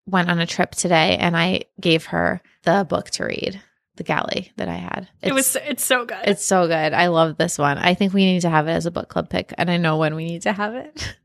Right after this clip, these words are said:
Speaker 1: But I don't
Speaker 2: Can't
Speaker 1: wanna
Speaker 2: tell
Speaker 1: tell you
Speaker 2: you.
Speaker 1: why, because there's a reason. <laughs>
Speaker 2: What it, what
Speaker 1: So
Speaker 2: are, what
Speaker 1: vague.
Speaker 2: else are you reading?
Speaker 1: I'm reading right now. I'm about a hundred and twenty pages into Yoke by Mary H K Choi. Can you refresh me on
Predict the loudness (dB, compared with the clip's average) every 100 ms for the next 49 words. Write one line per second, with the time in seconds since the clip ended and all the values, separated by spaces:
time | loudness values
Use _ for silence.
0 | 0 6 8 8 6 6 6 6 4 2
1 | 2 2 0 -4 -4 0 0 0 -2 -2
2 | -4 -4 -4 -4 -4 -4 -6 -10 _ -2
3 | 2 2 2 0 0 2 0 0 0 -2
4 | -6 -8 -12 -8 -8 -6 0 4 4 4
5 | 4 4 4 2 4 4 4 4 4 4
6 | 2 0 0 2 0 2 2 2 2 2
7 | 2 2 0 2 0 2 4 4 2 0
8 | 2 4 4 2 2 2 2 -2 -2 -4
9 | -4 -2 0 2 0 -4 -20 _ _ _
10 | -4 -2 -2 -4 2 2 2 0 2 2